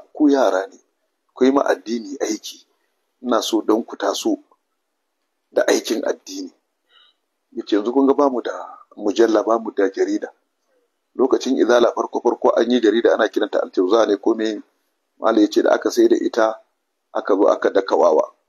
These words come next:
Lokacin ana tare gaba ɗaya da abubuwa da babu. To wannan ita ce sanadin da muka yi tunanin kafa Al-Burhan. Muka je ni da Malam Salihu,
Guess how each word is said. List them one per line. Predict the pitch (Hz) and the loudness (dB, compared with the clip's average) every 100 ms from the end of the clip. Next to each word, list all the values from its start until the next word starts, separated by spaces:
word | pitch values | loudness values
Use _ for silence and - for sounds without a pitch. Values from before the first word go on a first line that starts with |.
| _ _ | _ _
Lokacin | 107 107 107 101 95 | -4 -4 -4 -6 -4
ana | 104 95 | -2 -2
tare | 101 101 | 0 -2
gaba | - - 95 | 0 -2 -2
ɗaya | - 90 | -2 -4
da | - | -4
abubuwa | 113 123 123 127 | -2 -2 2 2
da | - | 2
babu. | 98 101 - _ _ | -2 -4 -4 _ _
To | - | -8
wannan | 117 - | -6 -6
ita | - | -8
ce | - 107 | -8 -6
sanadin | 113 113 101 | -2 -2 -2
da | 92 | -6
muka | 101 104 | -4 -6
yi | |
tunanin | - 170 98 | -2 -4 -4
kafa | 98 - 87 | -10 -6 -4
Al-Burhan. | 90 82 - - 92 - _ _ _ _ _ _ _ _ _ _ _ _ _ _ _ | -4 -8 -10 -2 -2 -4 _ _ _ _ _ _ _ _ _ _ _ _ _ _ _
Muka | 98 98 92 | -12 -6 -6
je | 87 98 101 101 98 _ _ _ _ _ _ - | -4 -4 -2 -2 -8 _ _ _ _ _ _ -6
ni | 113 147 156 147 | 2 4 4 2
da | 95 | 0
Malam | 104 110 92 | 2 0 0
Salihu, | - 90 98 95 | -2 0 0 -4